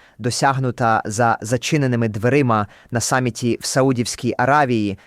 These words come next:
де зустрілися С Ш А та Росія. Очевидно, Росія попросила С Ш А зайняти більш примирливий тон в оон. Однак країни Європи в оон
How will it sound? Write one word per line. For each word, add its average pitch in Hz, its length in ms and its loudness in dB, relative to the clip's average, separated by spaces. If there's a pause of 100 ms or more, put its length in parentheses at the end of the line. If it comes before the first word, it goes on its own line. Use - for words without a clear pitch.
(120)
де 123 120 0
зустрілися 117 840 0
С - 160 -6
Ш - 180 -2
А 131 180 4 (220)
та 110 300 0
Росія. 120 600 0 (220)
Очевидно, 135 640 0
Росія 127 560 2
попросила 123 720 0
С - 160 -6
Ш 151 180 -2
А 127 220 2 (220)
зайняти 127 760 0
більш 120 420 -4
примирливий 131 600 0
тон 120 440 0
в 104 220 -10
оон. 117 540 2 (360)
Однак 139 380 -2 (120)
країни 143 440 2
Європи 135 680 0
в 104 180 -8
оон 139 380 2